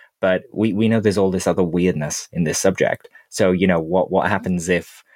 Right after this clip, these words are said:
or that plan, I should say, looks very different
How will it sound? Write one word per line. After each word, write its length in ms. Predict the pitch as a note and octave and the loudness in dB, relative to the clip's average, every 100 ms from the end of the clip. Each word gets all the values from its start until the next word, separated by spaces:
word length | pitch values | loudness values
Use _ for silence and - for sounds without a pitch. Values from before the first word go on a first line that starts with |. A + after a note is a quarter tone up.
| _ - | _ -4
or 200 | A2 F#2 | 0 0
that 240 | F#2+ G2 | 0 -2
plan, 240 | - F#2 F2+ | 0 -2 0
I 140 | F2+ | -2
should 180 | F2+ D#2 | -6 -2
say, 260 | F#2 F2+ D2+ | 0 0 0
looks 180 | F2 - | -4 0
very 220 | F2 E2+ | 0 0
different 520 | D#2 F#2+ - E2 E2+ | 0 -2 0 0 -2